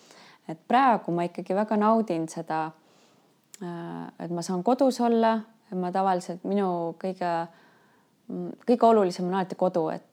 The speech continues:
et kui kedagi kodus ei ole, siis ma kõigepealt koristan kodu ära, vaatan laste asjad üle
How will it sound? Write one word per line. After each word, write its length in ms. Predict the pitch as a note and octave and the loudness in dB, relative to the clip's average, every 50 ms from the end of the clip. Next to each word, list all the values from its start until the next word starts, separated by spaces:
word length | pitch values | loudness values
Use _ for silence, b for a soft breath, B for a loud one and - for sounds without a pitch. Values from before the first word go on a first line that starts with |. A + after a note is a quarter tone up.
| - E3 | -8 -8
et 180 | E3 D#3+ - - | -8 -8 -8 -8
kui 220 | E3+ E3 E3 D#3+ D#3+ - | -6 -6 -4 -6 -6 -6
kedagi 300 | F#3 F3+ F#3 F#3+ - - | -6 -6 -6 -6 -4 -4
kodus 240 | G3 F#3+ - - A#3+ | -4 -4 -2 -2 0
ei 80 | C4+ | 2
ole, 140 | D4+ C4+ B3 | 2 2 0
siis 120 | - - | 0 -4
ma 80 | F3+ E3+ G#3 | -4 -2 -4
kõigepealt 360 | G3+ G3 G3 F#3 F3+ E3 - | -2 -2 -2 -4 -4 -6 -4
koristan 440 | - F3+ F3 F3 F3 - - F#3 F#3 A#3+ | -6 -4 -4 -4 -6 -6 -8 -4 -2 -2
kodu 220 | C4 C4 B3+ A#3 | 0 2 2 2
ära, 160 | A3+ A3 G#3+ G#3 F#3+ | 4 4 2 2 2
vaatan 540 | F#3 F3+ F3+ - F3 F3 E3+ E3 E3 E3 F#3 | 0 -2 -2 -4 -4 -4 -2 -4 -4 -2 -2
laste 260 | A3 A#3 A3+ - A3 G#3 | -2 -4 -2 -2 0 0
asjad 340 | G3+ - - G3+ G3 - G3+ | 0 0 -2 -4 -2 0 0
üle 240 | G3 G3 G3 F#3+ | 2 2 2 0